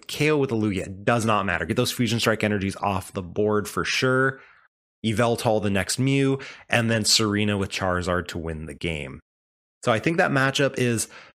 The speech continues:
fine if you make it past turn two. Like I said,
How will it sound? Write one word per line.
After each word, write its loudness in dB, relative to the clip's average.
fine 2
if 0
you 2
make 2
it 0
past 2
turn 0
two. 0
Like -2
I -4
said, 0